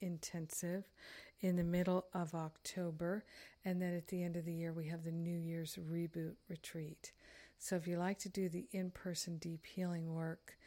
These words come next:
and go for the intensive, we've got lots of options there for you. I so appreciate being able to pray with you today, and I'm grateful. So our practice of gratitude is healing us even now.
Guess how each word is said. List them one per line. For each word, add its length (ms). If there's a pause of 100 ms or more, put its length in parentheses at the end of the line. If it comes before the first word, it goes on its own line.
(380)
and 340
go 220
for 200
the 200
intensive, 840
we've 200
got 200
lots 280
of 80
options 600
there 220 (120)
for 100
you. 340 (1000)
I 260
so 300
appreciate 580
being 200
able 160
to 60
pray 280
with 160
you 180
today, 560
and 140 (520)
I'm 300
grateful. 600 (200)
So 240
our 200
practice 540
of 160
gratitude 640
is 160
healing 400
us 300
even 420 (200)
now. 500